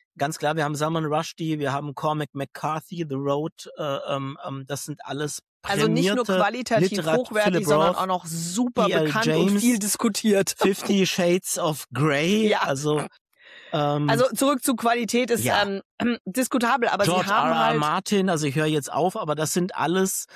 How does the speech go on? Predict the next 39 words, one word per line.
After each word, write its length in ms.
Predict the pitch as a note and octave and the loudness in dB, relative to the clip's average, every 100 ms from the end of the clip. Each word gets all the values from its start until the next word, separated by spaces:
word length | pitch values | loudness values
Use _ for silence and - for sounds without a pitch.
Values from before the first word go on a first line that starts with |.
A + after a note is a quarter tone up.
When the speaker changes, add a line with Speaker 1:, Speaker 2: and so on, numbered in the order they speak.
| - - _ | -20 -20 _
Speaker 1:
ähm, 240 | D#3 D#3+ E3+ F#3 | -2 -2 -4 -6
Werke, 800 | C3+ C#3 F3 F#3+ - F#3 F#3 - | -2 0 0 -2 0 2 2 0
ähm, 320 | E3 D3+ D#3+ - | -2 -2 -2 -6
bei 200 | C#3 D3 | -2 -2
denen 280 | C#3+ D#3+ D#3 | 0 0 0
eine 80 | C#3 | 0
hohe 220 | E3+ D#3 | 2 2
Wahrscheinlichkeit 560 | D3 D#3 D#3+ - D#3 | -2 -4 -6 -4 -6
besteht, 320 | - - D3+ D3+ | -6 -8 -6 -4
dass 160 | C#3 | -6
wir 100 | C#3+ | -8
uns 220 | B2 C#3+ | -8 -10
die 140 | - C3 | -8 -8
aus 140 | C3 | -6
Sekundärliteratur 960 | D#3 - B2 C3+ D3+ C#3 C3 B2+ C#3+ C3 | -6 -6 -4 -4 -4 -4 -4 -4 -4 -6
schon 200 | C#3+ B2 | -6 -6
sehr 180 | B2+ | -4
nah 300 | C3 B2 C3+ | -2 0 0
zusammenstöpseln 920 | - A#2 A2+ C#3+ B2 - A2 - G2+ | -2 -4 -2 -4 -4 -6 -10 -8 -8
Speaker 2:
Ja. 140 | G2+ - | -8 -6
Speaker 1:
können. 320 | G#2+ G2+ F#2+ _ | -6 -6 -10 _
Speaker 2:
Und 200 | A3 G#3 - | -4 -4 -2
wie 140 | A3 | 0
gesagt, 300 | G3+ A3+ A3 - | 2 0 -2 -8
am 100 | F#3 | -6
Ende 260 | G#3 B3+ | -2 0
des 140 | A#3 G#3+ | -2 -4
Tages, 720 | - G3 G3+ F#3+ E3+ F3 - _ - | -2 -2 0 0 -2 -2 -10 _ -8
ähm, 460 | E3 E3+ E3+ E3+ - _ _ _ - - _ | -4 -4 -6 -10 -14 _ _ _ -20 -20 _
macht 480 | F#3+ F3+ F#3+ G#3+ - | -10 -4 -2 -2 -2
das 240 | A3+ G3+ G3+ | -2 -2 -2
halt 300 | G3 F#3+ F#3 | -4 -2 -2
dann 320 | F#3 F#3 - _ | -4 -4 -12 _
die 180 | F#3 F3 | -6 -4
Schwäche 540 | - F#3 G3+ - G#3+ | -4 -2 -4 -2 -4
eines 360 | B2 F3 F3+ - | -4 -4 -8 -8
technischen 540 | - G#3+ - F#3+ G3 | -6 -6 -6 -8 -4
Arguments 600 | E3+ E3+ F3 F#3 G#3 G#3+ | -2 -2 -2 -4 -4 -6
aus, 500 | - D#3 D#3 E3+ - | -6 -4 -4 -6 -10